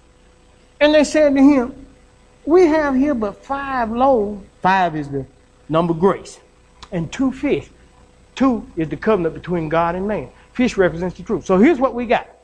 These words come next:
We've got the grace of God through his word, and we have our relationship in covenant with him,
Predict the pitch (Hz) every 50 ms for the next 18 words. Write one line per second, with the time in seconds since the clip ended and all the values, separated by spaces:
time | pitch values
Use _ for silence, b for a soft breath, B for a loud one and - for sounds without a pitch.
0 | b b b b b b b - 175 180 208 302 392 427 440 415 320 294 277 254
1 | 233 240 262 - - - - _ _ _ _ _ _ - - 214 160 185 269 349
2 | 339 - 359 339 277 208 240 226 143 123 135 139 175 196 - - - - _ _
3 | _ _ - 226 240 254 254 294 311 285 269 262 208 170 147 147 165 214 - -
4 | - - _ _ _ - - _ - - _ _ _ _ _ _ _ - 294 285
5 | 269 262 302 320 320 240 220 247 247 247 233 220 220 220 220 - - - 208 226
6 | 220 214 208 233 226 220 220 247 277 247 - 208 185 - - 208 185 - 185 170
7 | 170 - - 294 330 247 170 143 139 - 147 147 143 131 151 147 117